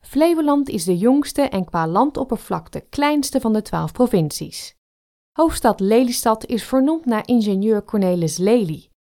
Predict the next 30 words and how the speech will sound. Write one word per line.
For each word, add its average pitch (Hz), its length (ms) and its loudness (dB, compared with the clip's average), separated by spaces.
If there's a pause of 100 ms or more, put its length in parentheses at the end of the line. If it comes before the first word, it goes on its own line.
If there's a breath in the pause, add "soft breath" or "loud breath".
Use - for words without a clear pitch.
(240)
Hij 233 120 0
maakte 330 360 0
al 247 220 4
in 196 180 -2
achttien - 500 -2
eenennegentig 233 840 0
een 190 180 -4
plan 196 280 0
tot 196 220 -6
afsluiting 208 720 -2
en 196 200 -2
droogmaking 185 760 0
van 165 200 -2
de 180 80 0
Zuiderzee. 170 720 -4 (380)
Het 233 100 -4
was 285 120 0
een 277 120 4
groot 311 420 2
project 226 460 2
waar 214 140 -2
eigenlijk 233 460 -2
geen 294 260 0
geld 254 300 -2
voor 185 160 -2
was. 151 420 -6 (360)
Maar 233 140 2
na 247 60 6
meerdere 294 420 4
overstromingen 185 840 0